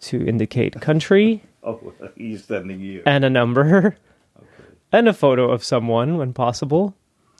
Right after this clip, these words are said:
Speaker 1: Oh, wow. These are like big I D cards. <laughs>
Speaker 2: Uh, this is Adrian. Uh, Adrian, I found the message in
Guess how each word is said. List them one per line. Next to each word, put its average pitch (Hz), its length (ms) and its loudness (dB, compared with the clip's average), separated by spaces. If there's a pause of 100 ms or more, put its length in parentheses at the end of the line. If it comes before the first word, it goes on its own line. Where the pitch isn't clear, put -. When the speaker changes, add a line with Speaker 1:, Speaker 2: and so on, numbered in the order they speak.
(180)
Speaker 1:
Oh, 139 60 0
wow. 117 600 0 (2000)
These 156 140 -6
are 156 40 -2
like 151 240 2
big 175 240 2
I 151 120 4
D 151 200 -2
cards. 117 520 -4 (1400)
<laughs> - 60 -14 (1900)
Speaker 2:
Uh, 98 260 -4
this 98 280 -4
is - 200 -10
Adrian. 104 680 2 (760)
Uh, 87 360 4 (160)
Adrian, 110 680 0
I 95 260 2
found 98 520 -2
the 90 80 0
message 107 640 -2 (100)
in 101 840 2